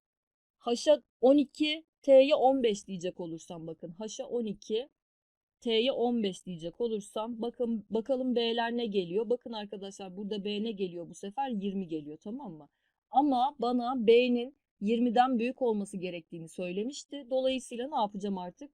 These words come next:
Burada duracağım arkadaşlar. Yani ben H'a, e, sekiz,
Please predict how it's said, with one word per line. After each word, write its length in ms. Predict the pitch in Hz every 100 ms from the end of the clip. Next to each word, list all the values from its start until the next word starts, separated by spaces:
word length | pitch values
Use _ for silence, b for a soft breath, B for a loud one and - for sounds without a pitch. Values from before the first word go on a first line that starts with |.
| _ _ _ _
Burada 480 | 269 208 202 240 - _ _ _
duracağım 400 | 277 262 214 208
arkadaşlar. 720 | 180 170 196 175 170 - 302 - _ _
Yani 380 | 269 262 233 226
ben 220 | 240 247 -
H'a, 480 | 269 - 220 233 302 _ _ _ _
e, 300 | 214 202 196
sekiz, 640 | 190 - 285 - 233 240